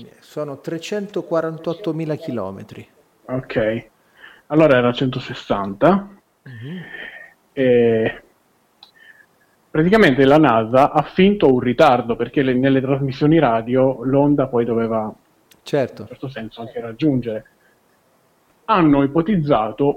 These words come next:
Speaker 2: un ritardo di quattro secondi
Speaker 1: Mhm.
Speaker 2: e lo hanno simulato.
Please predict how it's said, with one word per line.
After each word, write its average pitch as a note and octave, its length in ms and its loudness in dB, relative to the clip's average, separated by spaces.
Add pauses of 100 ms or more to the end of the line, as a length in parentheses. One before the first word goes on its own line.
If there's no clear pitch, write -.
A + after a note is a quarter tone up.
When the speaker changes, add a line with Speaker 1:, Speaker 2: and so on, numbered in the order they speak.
Speaker 2:
un D3+ 60 0
ritardo C3+ 880 -2 (480)
di D#3+ 140 -6
quattro C#3+ 340 -2
secondi A2 560 -8 (340)
Speaker 1:
Mhm. B2+ 460 -14 (400)
Speaker 2:
e - 80 -2
lo G3+ 140 4
hanno A3 200 4
simulato. A#2+ 800 -2